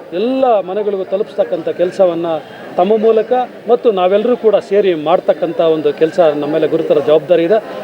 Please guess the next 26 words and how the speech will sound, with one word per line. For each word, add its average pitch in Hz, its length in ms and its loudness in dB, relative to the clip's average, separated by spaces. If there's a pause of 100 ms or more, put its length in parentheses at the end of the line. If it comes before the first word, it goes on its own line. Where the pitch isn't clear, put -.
ಅದನ್ನು 226 260 2
ನಿಭಾಯಿಸಲಿಕ್ಕಾಗಿ 208 920 2
ನಾವೆಲ್ಲರೂ 180 360 -2
ಕೂಡ 165 140 -4
ಇಲ್ಲಿ 151 280 -2
ಸೇರಿದ್ದೇವೆ. 175 760 0 (120)
ಹಾಗಾಗಿ 226 520 2 (220)
ನಾನು 214 220 0
ಮಾಧ್ಯಮದ 202 480 0
ಮೂಲಕ 202 380 -2 (260)
ತಮ್ಮಲ್ಲಿ 180 600 -2
ಪ್ರಾರ್ಥನೆ 170 280 0
ಮಾಡ್ತಕ್ಕಂಥದ್ದು, 180 760 2 (340)
ಆ 185 140 4
ನಾಲ್ಕು 196 340 0
ನಿರ್ಣಯಗಳನ್ನು 190 560 2
ಈಗಾಗಲೇ 180 340 2
ತಮಗೆ 160 280 -2
ತಿಳಿಸ್ಕೊಟ್ಟಿದ್ದೇನೆ. 180 680 0 (440)
ಈ - 20 4
ಶೋಷಿತ 233 440 0
ಸಮುದಾಯಗಳಿಗೂ 214 720 0
ಕೂಡ 240 200 0 (360)
ಈ 190 100 -2
ಮಾಹಿತಿ 185 420 0
ಹೋಗ್ತಕ್ಕಂಥದ್ದಾಗಬೇಕು. 175 1120 0